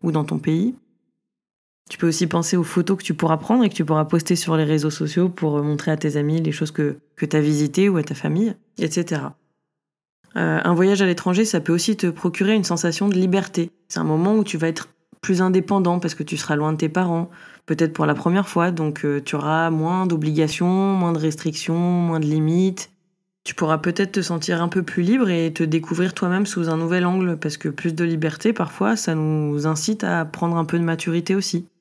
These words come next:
Si ça se trouve, tu vas en sortir avec beaucoup plus de confiance en toi, parce que ça t'aura montré à quel point t'es capable de t'adapter à des nouvelles situations, même, euh, même des situations que tu connaissais pas jusque-là.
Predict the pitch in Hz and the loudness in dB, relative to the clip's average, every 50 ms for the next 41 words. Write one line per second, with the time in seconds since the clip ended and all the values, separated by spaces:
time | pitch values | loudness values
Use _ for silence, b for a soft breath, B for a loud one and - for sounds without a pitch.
0 | _ _ - - - - 156 151 151 - 220 190 - - 165 156 156 151 156 - | _ _ -8 -6 -2 -2 -2 -2 0 -2 -2 -2 -2 -2 -2 0 -2 0 -2 -4
1 | 156 - 196 190 180 160 156 151 147 147 185 196 - 196 - - 190 175 175 175 | -2 -2 -2 0 0 0 0 0 0 0 -2 -2 -2 -4 -4 -2 -2 0 0 0
2 | 170 175 175 - - 170 156 - 190 180 - 180 175 175 - 156 156 - - 151 | 0 -2 -2 -2 -2 -2 -2 -2 -2 -2 0 -2 -2 -2 -4 -6 -6 -6 -8 -6
3 | - 156 151 - 147 147 147 147 147 147 - - 185 185 175 - - 151 147 147 | -6 -6 -6 -6 -4 -4 -2 -2 -4 -4 -4 -2 -2 -2 0 0 -2 -2 -2 -4
4 | - - 170 180 196 202 196 - - 156 151 156 143 151 180 185 180 175 160 151 | -4 -2 0 0 0 -2 -4 -4 -6 -4 -2 -2 0 2 2 2 2 0 0 0
5 | 156 147 - 175 175 165 165 160 - - - 190 226 - - _ - 160 165 170 | -2 -2 0 0 2 2 0 -2 -2 -2 0 0 0 -2 -4 _ 0 2 4 4
6 | 165 165 160 165 165 160 - 175 156 - 160 151 151 - - 196 202 202 185 185 | 2 2 2 2 0 0 -2 -2 -2 -2 -2 -2 -2 0 0 2 2 4 4 4
7 | 196 190 185 175 170 165 160 156 156 156 156 165 170 160 165 160 - - 151 - | 2 2 2 2 0 0 0 0 0 0 0 0 0 0 0 -2 -2 -4 -4 -2
8 | 165 156 - 190 208 196 - 160 - 165 160 156 156 170 156 170 170 170 175 175 | -2 -2 0 -2 -2 -2 -4 -4 -2 -2 -2 -2 -2 -2 -2 -2 -2 -2 -2 -6
9 | - - 175 160 147 156 | -4 -4 -2 -2 -2 -6